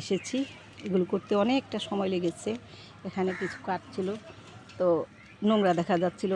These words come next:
বাগানটা, সেই জন্য এগুলো সরিয়ে এই যে এইসব জায়গা ঝাড়ু দিয়ে পরিষ্কার করে প্রতিদিনই, কারণ বর্ষাকালে কিন্তু ময়লা আবর্জনা বেশি বেশি হয়,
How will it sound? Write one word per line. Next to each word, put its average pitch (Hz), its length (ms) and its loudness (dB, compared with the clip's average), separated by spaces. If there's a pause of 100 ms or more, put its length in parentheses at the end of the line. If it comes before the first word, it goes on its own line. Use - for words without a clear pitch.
(100)
বাগানটা, 180 380 2 (1300)
সেই 196 200 4
জন্য 196 140 4 (100)
এগুলো 175 200 2 (100)
সরিয়ে 196 320 4 (640)
এই 180 100 0
যে 185 60 6 (100)
এইসব 180 200 0 (100)
জায়গা 180 240 4 (160)
ঝাড়ু 170 200 0 (100)
দিয়ে 185 220 2
পরিষ্কার 185 320 -2 (100)
করে 165 180 -2 (840)
প্রতিদিনই, 254 760 10 (380)
কারণ 196 260 4
বর্ষাকালে 214 520 4
কিন্তু 214 200 2 (260)
ময়লা 202 280 8
আবর্জনা 185 380 2 (100)
বেশি 196 260 2
বেশি - 280 -6
হয়, 175 180 -10